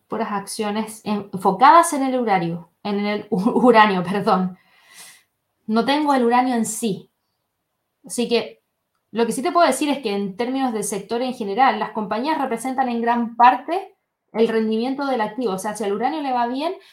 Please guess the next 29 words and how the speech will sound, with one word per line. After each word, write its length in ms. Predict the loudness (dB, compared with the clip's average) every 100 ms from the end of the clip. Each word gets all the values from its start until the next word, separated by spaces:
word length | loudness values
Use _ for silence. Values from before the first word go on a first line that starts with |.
| _ -6
por 100 | -4
lo 60 |
general 340 | -4 -2 0 0
las 140 | -2
empresas 500 | -6 -6 -6 -4 -4
ligadas 320 | 0 0 0
al 120 | -2
uranio 260 | -2 -2 -2
también 300 | -4 -2 -4
le 80 | -2
van 160 | -4
a 60 | -4
ir 160 | -6 -4
bien. 220 | -4 -4
Por 140 | -4
ende, 160 | -4 -6
este 160 | -6 -8
E 60 |
T 140 | -4 -4
F 140 | -4
podría 300 | -4 -2 -2
representar 480 | -2 -8 -6 -4 -2
muy 160 | -4
bien 180 | -4 -2
una 140 | -2 -4
exposición 540 | -6 -12 -12 -6 -4
hacia 200 | -4 -4
el 60 | -2
uranio. 380 | -2 -2 -4